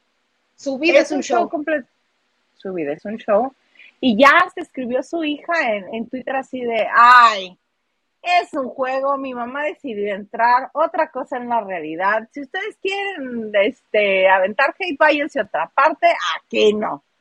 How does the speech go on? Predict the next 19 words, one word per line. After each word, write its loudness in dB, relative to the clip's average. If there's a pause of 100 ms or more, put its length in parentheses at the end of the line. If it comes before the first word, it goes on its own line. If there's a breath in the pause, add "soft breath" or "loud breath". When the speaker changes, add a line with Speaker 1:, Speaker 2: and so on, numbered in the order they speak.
(280)
Speaker 2:
Palabras 2
más, -6 (240)
palabras 2
menos. -16 (300)
Eso 0
fue -6
lo -4
que -8
les -10
dijo. -14 (680)
Speaker 1:
Y 0
bien 4
Speaker 2:
Pero 4
bueno, 2
Speaker 1:
dicho. -4 (1700)
Speaker 2:
eh, 2 (260)
sí, -4 (140)
tienen -4
razón. -8